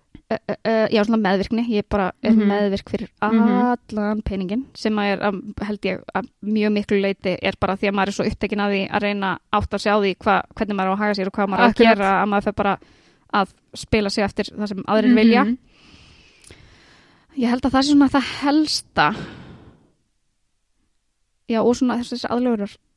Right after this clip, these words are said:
Speaker 1: hæ-, hæfileika,
Speaker 2: Já.
Speaker 1: sko. Að, þú veist, þetta, ég held að þetta væri bara ég, skilur, og örugglega, einhverjir hlutir af þessu eru líka
Speaker 2: Að
Speaker 1: bara persónuleikinn.
Speaker 2: sjálfsögðu.
Speaker 1: En ég, þú veist, það var svo, það var að fyndi hvað var margt á listanum yfir A D H D-einkenni
Speaker 2: Mhm.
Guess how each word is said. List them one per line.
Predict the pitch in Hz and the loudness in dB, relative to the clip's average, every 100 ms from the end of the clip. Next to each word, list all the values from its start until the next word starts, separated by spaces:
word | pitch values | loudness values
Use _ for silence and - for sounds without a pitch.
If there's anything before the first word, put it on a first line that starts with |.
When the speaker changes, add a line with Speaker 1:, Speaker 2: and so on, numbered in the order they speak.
| 240 | -8
Speaker 1:
hæ-, | 233 214 | -6 -4
hæfileika, | 220 196 196 | -4 -2 0
Speaker 2:
Já. | 196 185 | 2 0
Speaker 1:
sko. | 196 - _ _ | -2 -10 _ _
Að, | 226 | -6
þú | 233 | -4
veist, | - | -2
þetta, | 240 254 | 0 4
ég | |
held | 277 | 4
að | 294 | 2
þetta | 226 | 4
væri | 262 254 | 4 4
bara | 226 | 2
ég, | 226 170 - - | 2 0 -4 -20
skilur, | - 208 180 | -6 -4 4
og | 226 233 185 | 8 10 10
örugglega, | 277 311 285 208 - - - | 8 6 0 -2 -8 -8 -2
einhverjir | 262 269 294 277 277 | -2 2 2 4 4
hlutir | 269 240 | 4 2
af | 240 | 4
þessu | 247 | 6
eru | 247 233 | 6 6
líka | 247 | 4
Speaker 2:
Að | 214 | 4
Speaker 1:
bara | |
persónuleikinn. | - 233 208 165 - 196 | 4 6 6 4 0 -2
Speaker 2:
sjálfsögðu. | 170 165 175 214 | 0 0 0 2
Speaker 1:
En | 233 208 - | 2 0 -4
ég, | 247 262 | 0 0
þú | 269 | 0
veist, | 254 | -2
það | 254 | 0
var | 247 | 0
svo, | - | 0
það | 262 | 0
var | 254 | -2
að | - | 2
fyndi | 311 339 311 - | 2 2 0 2
hvað | 277 | 4
var | 269 294 311 - _ - | 6 4 4 -2 _ -4
margt | 240 254 349 - - - _ - - _ _ | 0 2 0 -4 -16 -20 _ -20 -20 _ _
á | 269 285 | 4 4
listanum | 294 - 269 262 | 4 2 2 4
yfir | 254 | 2
A | |
D | 247 | 0
H | 240 | -2
D-einkenni | 233 190 233 254 | -2 -2 2 4
Speaker 2:
Mhm. | 254 254 | 4 2